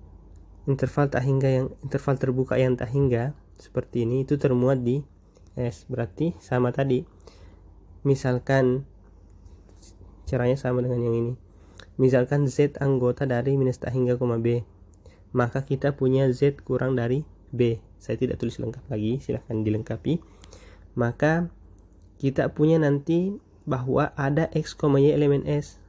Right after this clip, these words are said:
Kenapa demikian? Yang sifatnya begini. Kenapa demikian? Kita jamin bahwa di antara Z dan B, menurut, eh, sifat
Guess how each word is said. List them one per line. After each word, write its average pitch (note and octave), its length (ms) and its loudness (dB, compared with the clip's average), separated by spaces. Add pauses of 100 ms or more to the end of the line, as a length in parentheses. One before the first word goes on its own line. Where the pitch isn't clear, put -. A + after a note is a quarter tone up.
(160)
Kenapa B2+ 340 -2
demikian? B2+ 640 0
Yang B2+ 240 0
sifatnya B2+ 320 -2
begini. C3 320 0 (580)
Kenapa B2+ 320 0
demikian? B2+ 720 0 (160)
Kita D3 400 -2
jamin C#3 460 2
bahwa B2 320 -2
di B2+ 100 -2
antara C3 400 0
Z C#3 220 -4
dan B2 240 0
B, A#2+ 180 -2 (800)
menurut, B2+ 460 2 (720)
eh, B2 400 -2
sifat B2 480 0